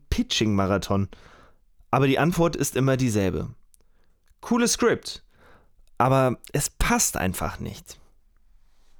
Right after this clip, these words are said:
Doch einer derjenigen, denen die beiden das Skript zeigen, ist der junge Steven Spielberg. Und zu dem Zeitpunkt sind sie schon ein bisschen verzweifelt und sie sagen,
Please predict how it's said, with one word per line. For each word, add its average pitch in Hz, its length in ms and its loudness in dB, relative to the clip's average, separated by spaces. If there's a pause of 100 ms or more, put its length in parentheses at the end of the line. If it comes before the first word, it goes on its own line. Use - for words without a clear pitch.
(1600)
Doch 160 300 0
einer 156 380 2
derjenigen, 143 880 0
denen 127 280 0
die 127 100 0
beiden 113 280 2
das 107 140 0
Skript - 320 -4
zeigen, 107 460 -2 (480)
ist - 300 -2
der 220 100 2
junge 170 280 2
Steven 170 380 -2
Spielberg. 135 680 -2 (500)
Und 107 160 0
zu - 140 0
dem 120 180 2
Zeitpunkt 160 560 0 (360)
sind 156 220 0
sie 175 100 2
schon 185 140 2
ein 151 140 2
bisschen 180 240 2
verzweifelt 175 680 2
und 127 120 -2
sie 120 140 0
sagen, 127 500 0